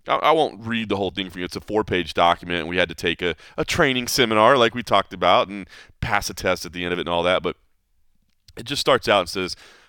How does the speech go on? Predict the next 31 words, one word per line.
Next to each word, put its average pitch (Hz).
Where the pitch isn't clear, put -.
uh, 98
"Integrity 123
is 110
one 113
of 104
the 95
N 101
B 98
A's 92
core 104
values. 90
It 82
defines 107
who 190
we 170
are, 113
what 107
we 113
do, 101
and 85
how 82
we 92
are 92
perceived. 85
Everyone 127
associated 104
with 95
the 90
N 90
B 87
A, 87